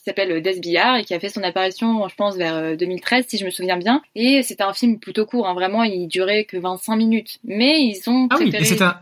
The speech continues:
Speaker 2: un film d'animation ou c'était un film, euh, avec
Speaker 1: En
Speaker 2: des
Speaker 1: fait,
Speaker 2: acteurs, euh ?
Speaker 1: c'est, non, c'était un, euh,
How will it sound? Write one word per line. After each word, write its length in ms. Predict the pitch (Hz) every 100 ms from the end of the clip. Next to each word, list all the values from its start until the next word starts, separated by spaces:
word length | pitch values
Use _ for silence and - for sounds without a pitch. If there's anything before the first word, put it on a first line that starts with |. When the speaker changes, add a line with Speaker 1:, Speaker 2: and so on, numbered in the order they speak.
| _
Speaker 2:
un 80 | 170
film 200 | 156 196
d'animation 500 | 175 170 180 185 330 -
ou 80 | 185
c'était 240 | 180 170
un 100 | 170
film, 280 | 160 - 175
euh, 340 | 165 156 156 160
avec 100 | 160
Speaker 1:
En 80 | 240
Speaker 2:
des 100 | -
Speaker 1:
fait, 40 | 156
Speaker 2:
acteurs, 360 | 151 175 160
euh ? 60 | 156 160
Speaker 1:
c'est, 480 | - - 262 247 240
non, 100 | 302
c'était 220 | - 277
un, 400 | 226 202 190 190
euh, 40 | 196